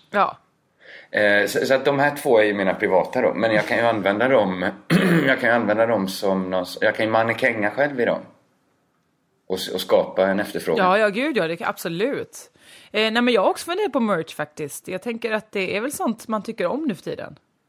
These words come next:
Speaker 2: Jag vet inte. Alltså, det är ju väldigt lätt att ordna sin egen merch.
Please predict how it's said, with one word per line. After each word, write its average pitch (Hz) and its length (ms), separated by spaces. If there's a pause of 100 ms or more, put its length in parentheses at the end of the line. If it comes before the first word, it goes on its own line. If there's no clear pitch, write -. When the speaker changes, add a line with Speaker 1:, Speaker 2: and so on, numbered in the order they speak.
(500)
Speaker 2:
Jag - 160
vet 214 320
inte. 190 260
Alltså, 170 480 (480)
det 156 120
är 151 60
ju 143 120
väldigt 135 280
lätt 147 300
att 139 140
ordna 110 240
sin 117 160
egen 113 260
merch. - 340